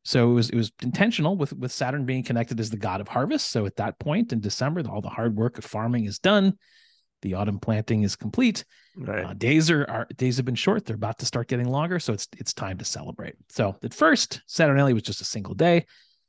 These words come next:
Speaker 1: Uh, but by the late Republic, we're talking one thirty-ish B C, the Romans were enjoying it so much, they said, "Let's expand it. Let's make it a full week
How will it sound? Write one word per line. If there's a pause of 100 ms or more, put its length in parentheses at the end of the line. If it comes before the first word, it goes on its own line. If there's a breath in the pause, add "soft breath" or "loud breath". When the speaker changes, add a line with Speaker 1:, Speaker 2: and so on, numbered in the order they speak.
(220)
Speaker 1:
Uh, (280)
but
by
the
late
Republic,
we're
talking
one
thirty-ish
B
C,
the
Romans
were
enjoying
it
so
much,
they
said,
"Let's
expand
it.
Let's
make
it
a
full
week